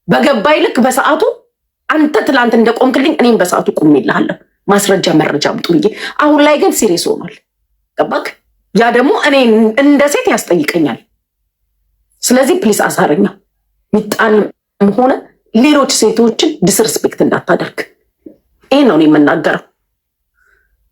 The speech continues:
በዛ ልክ አልችልም እኔ። ኖ አም ሶሪ። እኔ ባ-፣ እኔ መወቀስ አልፈልግም። ማንንም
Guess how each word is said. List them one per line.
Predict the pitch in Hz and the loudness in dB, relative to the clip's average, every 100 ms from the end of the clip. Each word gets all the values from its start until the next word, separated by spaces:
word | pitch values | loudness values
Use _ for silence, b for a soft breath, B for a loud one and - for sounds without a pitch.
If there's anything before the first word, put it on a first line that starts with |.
| _ _ | _ _
በዛ | - 196 185 254 | 0 2 2 0
ልክ | - - 196 147 135 - | 0 0 2 2 0 0
አልችልም | 202 196 175 - | -2 -2 -4 -4
እኔ። | - 151 _ _ _ _ _ _ _ _ _ b b b b b b b | -6 -8 _ _ _ _ _ _ _ _ _ b b b b b b b
ኖ | 214 208 165 B B B B B _ _ _ | 0 2 -2 B B B B B _ _ _
አም | 180 | -4
ሶሪ። | 151 175 - _ _ _ _ _ _ _ - - - _ - - - - - - - _ _ | -4 -6 -10 _ _ _ _ _ _ _ -20 -18 -18 _ -18 -14 -12 -12 -16 -20 -20 _ _
እኔ | 143 165 | 0 2
ባ-፣ | 147 180 | 2 2
እኔ | 147 180 | 2 2
መወቀስ | 226 226 233 240 220 | 2 2 2 0 -2
አልፈልግም። | 165 147 139 - 143 - - 170 160 | -2 -2 -4 -4 -6 -10 -6 0 2
ማንንም | 269 349 415 262 - | 2 2 2 2 -2